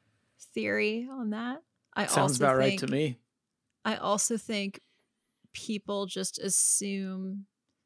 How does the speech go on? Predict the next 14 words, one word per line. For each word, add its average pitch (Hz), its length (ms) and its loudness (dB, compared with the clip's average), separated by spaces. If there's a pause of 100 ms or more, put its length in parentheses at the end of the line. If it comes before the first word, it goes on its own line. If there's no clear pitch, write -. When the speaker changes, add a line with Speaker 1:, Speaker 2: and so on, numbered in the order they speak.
(420)
Speaker 1:
that 196 260 -2
they're 190 160 -2
being 190 380 -4
taken 196 360 -2
advantage 185 600 -2
<laughs> - 0 -
of 226 440 -2
when 208 200 -2
they 185 360 0
have 196 260 -2
to 190 100 -8
pay 180 320 -2
for 240 180 -2
things. 247 680 -6